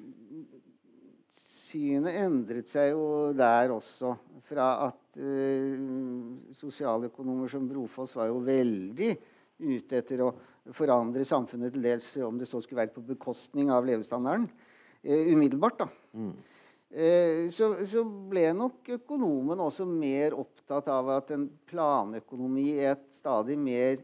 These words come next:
Speaker 1: komplisert samfunn med forbrukergoder ikke var så lett å gjennomføre. Trygve Hovelmo, som jo var nobelprisvinner senere da, i, eh, i økonomi,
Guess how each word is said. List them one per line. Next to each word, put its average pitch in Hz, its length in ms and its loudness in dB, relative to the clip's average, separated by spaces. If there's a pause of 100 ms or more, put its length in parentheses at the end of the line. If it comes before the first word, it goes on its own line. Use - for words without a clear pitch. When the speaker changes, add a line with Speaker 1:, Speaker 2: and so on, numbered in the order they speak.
(180)
Speaker 1:
komplisert 123 680 -4
samfunn 131 460 -6
med 127 180 -4
forbrukergoder 123 1040 -8
ikke 160 160 -8
var 107 140 -4
så - 120 -12
lett 143 220 -8
å 151 60 -4
gjennomføre. 123 480 -4 (680)
Trygve 151 300 0
Hovelmo, 147 480 2
som 175 140 -4
jo 156 340 0
var 143 260 4
nobelprisvinner 143 840 0
senere 143 360 2
da, 196 200 2
i, 151 300 2 (600)
eh, 139 540 2
i 151 40 0
økonomi, 151 680 0